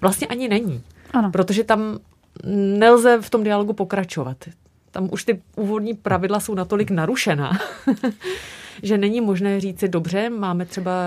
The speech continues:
Speaker 1: různý postoj, udělali jsme to proto a proto.“ M-, mohl by člověk odkázat na fakta, ale když někdo začne prostě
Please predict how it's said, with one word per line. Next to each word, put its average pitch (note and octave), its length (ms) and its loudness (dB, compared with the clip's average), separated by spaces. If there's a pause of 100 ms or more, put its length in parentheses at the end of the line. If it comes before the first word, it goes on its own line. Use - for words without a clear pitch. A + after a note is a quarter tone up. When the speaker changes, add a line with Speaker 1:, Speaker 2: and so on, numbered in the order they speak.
(280)
Speaker 1:
různý D#3+ 360 -10
postoj, G3 760 -4
udělali E3+ 480 -4
jsme E3 180 -8
to E3 120 -8
proto D#3 380 -10
a D3 40 -12
proto.“ G#3 560 -4 (540)
M-, E3+ 420 -2
mohl F3+ 220 0
by F3 100 -4
člověk E3 320 -6
odkázat D#3+ 500 -4
na D#3 80 -8
fakta, F3 500 -6 (480)
ale F3 720 -2 (400)
když F#3+ 340 -12
někdo G3+ 220 -4
začne G#3+ 440 -6
prostě G3+ 760 -6